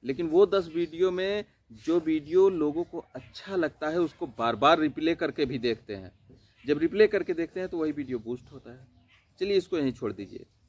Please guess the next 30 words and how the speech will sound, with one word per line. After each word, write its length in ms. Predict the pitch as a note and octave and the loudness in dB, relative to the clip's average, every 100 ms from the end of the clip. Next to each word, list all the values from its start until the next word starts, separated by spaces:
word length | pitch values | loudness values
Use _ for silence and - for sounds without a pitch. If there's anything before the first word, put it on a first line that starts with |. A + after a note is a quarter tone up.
| - | -10
लेकिन 200 | D#3 F#3+ | -6 0
जब 140 | F#3 | 0
YouTube 300 | F#3 F#3 F#3+ | 0 -4 -4
भेज 300 | D3+ D3+ F3+ | -6 2 2
दिया, 360 | F3 D#3 D3+ E3 - - _ - | 2 -4 -4 -6 -18 -20 _ -8
आपका 180 | - E3 | -4 0
वीडियो 300 | E3 E3+ D#3 | 2 2 2
देखा 340 | D3 E3+ G3+ | 2 2 0
गया, 280 | E3+ D#3 E3+ _ _ - - | 2 0 -2 _ _ -20 -2
ज़्यादा 300 | C3 C#3 C3+ | 4 6 4
देखा 300 | A2 G#2 G2+ | 2 -4 -8
गया, 240 | F#2 G2+ - _ _ _ - | -16 -18 -20 _ _ _ -10
शुरुआत 420 | D#3 D3+ D#3+ D#3+ | -2 4 4 4
में 140 | D#3+ D#3 | -4 -2
ही 140 | D#3+ | -2
हज़ार, 300 | C#3+ C#3+ D3 | -2 -2 -2
बारह 200 | C#3+ D3 | 0 -2
सौ, 120 | - | -4
पन्द्रह 280 | C#3+ C#3 D3 | -8 -6 -4
सौ, 120 | C#3+ | -4
दस 160 | C3 C3+ | -6 -6
हज़ार, 140 | C#3+ | -4
बीस 220 | C3 C3+ C3+ | -6 -6 -2
हज़ार 160 | C#3+ | -2
तक 160 | C#3 C#3+ | -2 -10
भी 220 | C3+ D3+ | -6 -8
व्यूज 380 | C#3+ C3+ A#2+ A2 | -4 -4 -4 -4
आ 100 | G2+ | -6
जाते 320 | G2 F2+ - | -8 -12 -20
हैं, 140 | - | -20